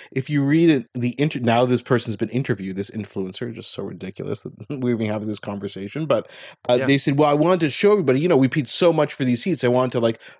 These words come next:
Speaker 1: basically brag about, you know, how good our seats were." I'm like,
Speaker 2: That's probably
Speaker 1: "Why?"
Speaker 2: what she
Speaker 1: But,
Speaker 2: said in the
Speaker 1: but,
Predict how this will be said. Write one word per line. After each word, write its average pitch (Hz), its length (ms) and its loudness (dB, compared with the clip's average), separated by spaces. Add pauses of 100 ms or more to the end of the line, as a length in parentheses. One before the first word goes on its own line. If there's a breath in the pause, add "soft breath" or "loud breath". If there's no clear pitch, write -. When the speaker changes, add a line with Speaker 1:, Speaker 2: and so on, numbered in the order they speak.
Speaker 1:
basically 139 300 0
brag 120 460 4
about, 101 320 -2
you 117 140 -2
know, 98 140 0
how 127 160 -2
good 113 220 2
our 104 140 2
seats - 340 -6
were." - 260 -16 (400 soft breath)
I'm - 80 -8
like, 160 240 -6
Speaker 2:
That's 135 160 -16
probably 208 220 2
Speaker 1:
"Why?" 427 120 4
Speaker 2:
what 107 100 -6
she 147 120 -10
Speaker 1:
But, 113 80 -8
Speaker 2:
said 92 120 -10
in 90 80 -16
the 87 140 -16
Speaker 1:
but, 117 100 4